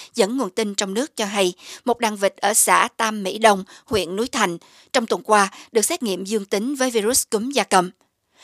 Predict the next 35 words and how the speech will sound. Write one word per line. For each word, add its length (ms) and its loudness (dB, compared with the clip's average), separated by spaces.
Hơn 260 0
chín 300 -6
trăm 160 -2
con 160 -4
vịt 180 -6
khác 240 -4
ở 80 0
các 200 -8
trại 180 0
chăn 260 -8
nuôi 180 0
trong 240 -4
cùng 260 -4
khu 160 -6
vực 220 2
được 140 0
phát 160 -6
hiện 340 -4
chết 240 0
hàng 300 -6
loạt. 220 2
Giới 140 0
chức 160 -4
địa 100 -6
phương 240 -4
cho 100 -4
hay 260 0
đã 100 2
tiến 180 -6
hành 260 -6
tiêu 220 -6
hủy 220 -2
các 120 -10
con 160 -4
vịt 160 -6